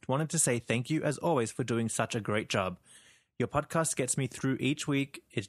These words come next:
genuinely brings a smile every time I listen to you guys. You really bring the family in Lamely."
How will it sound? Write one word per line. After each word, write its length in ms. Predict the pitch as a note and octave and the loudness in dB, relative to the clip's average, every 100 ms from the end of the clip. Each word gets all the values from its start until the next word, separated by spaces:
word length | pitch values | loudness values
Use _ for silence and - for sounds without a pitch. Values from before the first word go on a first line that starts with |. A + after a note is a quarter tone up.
| - | -2
genuinely 540 | C3 D3 D3 C#3+ C#3+ | 0 2 0 0 -2
brings 320 | - B2+ B2+ | 0 0 0
a 60 | A2+ | 0
smile 460 | - A#2 A#2 A2+ - | 0 2 2 2 0
every 200 | A#2 B2+ | -2 -2
time 200 | B2+ A2+ | 0 0
I 60 | G#2+ | 0
listen 260 | A#2 C3+ | 0 -2
to 120 | A#2 C3 | -2 -2
you 80 | |
guys. 480 | A#2+ B2 A#2+ A#2+ - - - - _ - | 2 2 2 0 -4 -12 -20 -20 _ -4
You 100 | A2+ | 0
really 200 | A#2+ B2 | 0 0
bring 300 | G#2+ A2+ A2+ | 0 0 0
the 80 | G#2 | -2
family 680 | - A#2+ B2 A#2+ A#2 A2+ A2+ | 0 2 2 2 2 0 -2
in 160 | - A2+ | -2 2
Lamely." 600 | A2 A#2+ A2 G2 F2+ | 4 4 2 0 -2